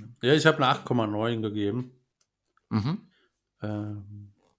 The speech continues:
Speaker 1: ja, hab ich. <laughs> Nee, es ist,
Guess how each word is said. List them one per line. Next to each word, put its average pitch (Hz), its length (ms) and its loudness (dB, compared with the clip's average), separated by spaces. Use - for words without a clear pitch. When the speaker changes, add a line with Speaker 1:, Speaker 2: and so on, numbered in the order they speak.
Speaker 1:
ja, 113 360 -2
hab 107 140 -4
ich. - 300 -8
<laughs> - 140 8
Nee, 135 180 10
es 120 460 6
ist, 123 100 -6